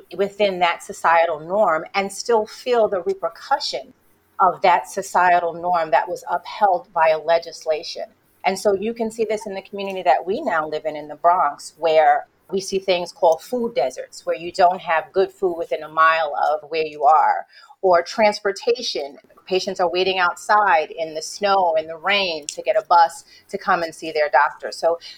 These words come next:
you can see these things actually reverberating in society now. And it's so important that we understand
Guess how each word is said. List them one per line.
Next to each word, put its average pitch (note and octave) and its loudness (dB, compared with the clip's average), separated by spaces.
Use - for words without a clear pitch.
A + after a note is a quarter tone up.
you A#3+ -4
can G#3+ -2
see B3 -8
these F#3+ -6
things F3 -6
actually F#3 -4
reverberating E3 -6
in D#3 -12
society D#3+ -2
now. F3+ 2
And E3 -4
it's - -10
so A#3 -4
important G#3 -4
that E3 4
we - -10
understand F#3 -6